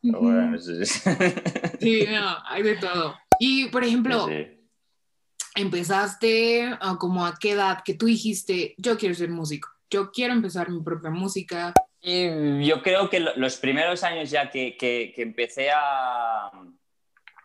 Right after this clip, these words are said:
Speaker 1: a dominar un poco más la, la guitarra, es ahí cuando dije, "Hostia, esto". Porque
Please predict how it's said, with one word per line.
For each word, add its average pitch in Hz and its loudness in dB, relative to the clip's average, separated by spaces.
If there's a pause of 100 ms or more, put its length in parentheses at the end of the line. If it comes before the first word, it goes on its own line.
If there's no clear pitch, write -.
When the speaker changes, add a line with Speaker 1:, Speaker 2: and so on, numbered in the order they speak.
(260)
Speaker 1:
a 107 2
dominar 117 0
un 139 -6
poco 120 -2
más 113 -4
la, 95 0
la 98 0
guitarra, 113 -4 (200)
es 110 -6
ahí 120 -2
cuando 120 -2
dije, 107 -4
"Hostia, 90 -4
esto". 110 0 (800)
Porque 135 -2